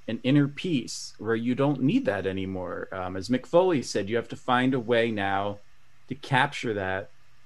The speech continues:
for the rest of your life. The Undertaker is blessed with an amazing family, and I think he truly wants to be there for them. And that's not something that's, that's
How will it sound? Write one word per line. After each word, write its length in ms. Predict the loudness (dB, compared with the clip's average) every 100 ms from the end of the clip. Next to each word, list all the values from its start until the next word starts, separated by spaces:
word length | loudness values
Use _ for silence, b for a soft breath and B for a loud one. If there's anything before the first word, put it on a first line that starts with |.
| -4
for 60 |
the 80 | 2
rest 320 | 2 2 -4
of 60 | 0
your 120 | 2
life. 320 | 4 4 2 -2
The 120 | -2
Undertaker 560 | -2 -2 -2 -2 -2
is 200 | -4 -6
blessed 720 | -10 -6 -2 -2 -2 -10 -14 -16 -4
with 340 | 0 0 -2 -6 -6
an 140 | -4
amazing 520 | -2 -4 -4 -4 -4 -6
family, 580 | -2 0 0 -2 -4 -10 -16 -18 -18 -18 -18 -16 -4
and 100 | 0
I 120 | 0
think 200 | 0 -4
he 120 | -4
truly 480 | -8 -2 0 2 2
wants 320 | 2 2 0
to 80 | -6
be 220 | -2 -2
there 260 | 0 -2 -2
for 160 | -6 -4
them. 300 | -4 -4 -4
And 80 |
that's 200 | -4 -2
not 280 | 2 2 0
something 640 | -2 -2 0 0 2 2 -2 -6 -18 -18 -18 -20 -18 -18 -18 -2
that's, 320 | 0 0 -4
that's 480 | 2 4 4 -4 -16